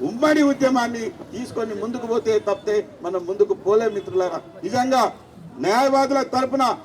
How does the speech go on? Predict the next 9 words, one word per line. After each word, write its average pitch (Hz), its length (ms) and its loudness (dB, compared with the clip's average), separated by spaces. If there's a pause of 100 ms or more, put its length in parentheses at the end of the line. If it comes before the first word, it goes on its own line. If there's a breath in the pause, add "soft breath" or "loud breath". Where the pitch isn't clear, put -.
(140)
మేము 240 240 -2
హామీ 254 280 2
ఇస్తున్నాం. 254 520 -2 (220)
ఆ 214 100 2
రోజు 247 240 0
తెలంగాణలో 277 720 2
కూడా 254 160 2
హామీ 226 300 2
ఇచ్చినాం, 220 440 -4